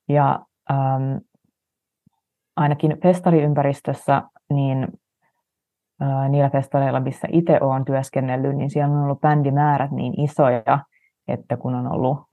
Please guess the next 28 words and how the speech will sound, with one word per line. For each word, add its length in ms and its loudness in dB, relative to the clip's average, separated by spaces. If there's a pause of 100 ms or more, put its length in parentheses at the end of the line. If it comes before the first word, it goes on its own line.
ehkä 220 -2
viisikymmentä 420 -4
bändiä 440 -2 (180)
alueella 500 2
yhtä 320 0
aikaa 340 0
sisässä, 500 -2
niin 220 -6
siinä 280 -4
on 60 -4
sitten 380 -6
potentiaali, 680 2
että 320 0 (500)
siellä 240 2
aika 180 4
monta 380 6
asiaa 320 0
tapahtuu 480 -4
samanaikaisesti 1160 -4
ja, 120 2 (460)
ja 80 -2
varsinkin 400 0
kun 160 -4
aikataulutukset 880 -2
menee 320 0
niin, 280 -6
että 260 -8
ennen 400 -4